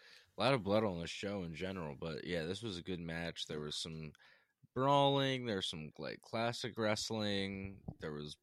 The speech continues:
uh, blood, and then at the end you have William Regal come out. And I heard what they were saying about them sorting the place out. Yeah, so if this becomes, like, a faction of sorts or, like, a group,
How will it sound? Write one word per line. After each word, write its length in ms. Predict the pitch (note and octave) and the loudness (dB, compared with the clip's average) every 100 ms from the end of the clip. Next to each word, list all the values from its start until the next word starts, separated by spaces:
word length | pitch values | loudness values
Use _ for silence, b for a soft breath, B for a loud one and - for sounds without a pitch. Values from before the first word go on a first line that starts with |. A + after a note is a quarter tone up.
| - | -10
uh, 320 | D#2+ C2+ A1 A1 | -6 -6 -8 -10
blood, 420 | - G2+ G#2 G2 F2+ | -4 0 2 2 0
and 160 | E2+ | -2
then 340 | F2+ F2 E2 D#2+ b b b b b | -2 -2 -4 -10 b b b b b
at 160 | F2 D#2+ | -10 -6
the 160 | F#2 | -4
end 160 | F#2 F#2 | -2 -2
you 100 | F#2 | -2
have 160 | F2 E2 - - D#2+ | -4 -6 -18 -20 -8
William 340 | F#2 F2+ E2 | -4 -4 -4
Regal 300 | E2+ E2 E2 - | -4 -4 -4 -6
come 180 | F2+ E2 | -8 -8
out. 260 | D#2+ D#2+ - | -6 -6 0
And 60 | G2 | 2
I 60 | |
heard 200 | G2 G2+ | 2 0
what 240 | F#2 F2 - | -2 -2 -2
they 120 | D#2 | -4
were 120 | C#2 | -2
saying 360 | - F2+ E2 D#2+ | -4 -4 -4 -6
about 380 | C#2 C2+ B1+ - - | -6 -8 -8 -10 -10
them 180 | E2+ D#2+ | -8 -4
sorting 400 | - E2+ D#2 D2+ | -4 -2 -4 -6
the 60 | |
place 400 | C#2+ E2+ D2+ - | -8 -8 -6 -4
out. 280 | D#2+ D#2+ D2 - b b b b - | -4 -4 -4 -8 b b b b -6
Yeah, 180 | E2 | -6
so 300 | C2+ - D2 B1+ | -4 -6 -6 -8
if 120 | - | -6
this 180 | G2 G#2+ | -4 -4
becomes, 360 | A2 A2 G2 | -4 -6 -6
like, 240 | F2+ D#2 - | -4 -4 -4
a 200 | C2+ G1+ | -8 -10
faction 560 | - E2+ E2 - - F2+ | -8 -6 -4 -4 -6 -8
of 100 | E2 | -6
sorts 480 | - F2+ F2 - C#2+ | -4 -2 -2 -4 -6
or, 80 | |
like, 160 | C2+ C2+ | -6 -8
a 260 | A#1+ - D2 | -10 -12 -8
group, 200 | D2 | -8